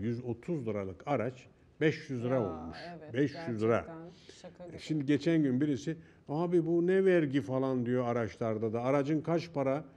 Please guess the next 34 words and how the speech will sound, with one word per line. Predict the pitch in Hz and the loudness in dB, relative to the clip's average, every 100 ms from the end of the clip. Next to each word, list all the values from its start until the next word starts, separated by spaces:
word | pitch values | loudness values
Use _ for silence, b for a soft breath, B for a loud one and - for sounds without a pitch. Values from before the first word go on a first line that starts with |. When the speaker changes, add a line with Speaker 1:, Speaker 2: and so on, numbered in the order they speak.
| B B B - | B B B -8
Speaker 1:
E, | 107 104 | -4 -4
işte | 110 - 127 | -6 -10 -10
"Abi," | 139 139 135 | -8 -6 -6
dedi, | 131 131 | -6 -6
"beş | 139 139 - | -6 -6 -8
yüze | 127 123 | -8 -4
yakın," | 143 120 - 131 | -2 -2 -4 -4
dedi. | 110 104 | -4 -2
"Kaç | 147 160 165 | 2 2 2
paraya | 160 139 123 | 0 2 2
almıştın?" | 113 104 - 135 | 0 -6 -8 -6
"Yüz | 123 127 | -2 0
yirmi | 131 139 151 135 | 2 4 2 0
liraya." | 98 85 | -2 -4
E, | 80 - - _ _ | -8 -16 -20 _ _
sen | - 85 85 | -16 -14 -12
aracında, | 82 80 80 92 92 95 92 101 87 85 | -12 -12 -10 -10 -8 -10 -14 -18 -18 -16
e, | |
şey | - 139 | -8 -6
yapmış, | 175 175 120 - _ b b | -6 -6 -10 -12 _ b b
fiyatlanmış, | - 98 92 - 92 101 127 123 87 | -12 -8 -8 -8 -6 -4 -2 -4 -6
değerlenmiş. | 92 95 98 104 110 143 135 - | -6 -4 -2 0 0 -2 -4 -4
"Sat," | 127 131 - | -4 -4 0
dedim | 175 147 120 87 | 0 0 -6 -6
yani | 95 92 90 | -8 -8 -8
vergi, | 98 98 98 107 101 B B B - | -6 -6 -4 -4 -4 B B B -10
e, | |
yatıracağına | 92 92 104 95 107 107 98 98 113 151 | -8 -4 -4 -4 -4 -4 -4 -6 -6 -8
ihtiyacın | 101 - 107 101 104 | -10 -6 -6 -4 -4
yoksa. | 117 127 127 135 | -4 -6 -8 -6
"Abi | 170 156 | -4 -2
evin | 151 160 160 | -2 -2 -2
kapında | 143 135 135 147 147 | -4 -2 -2 -2 -2
bir, | 147 | -4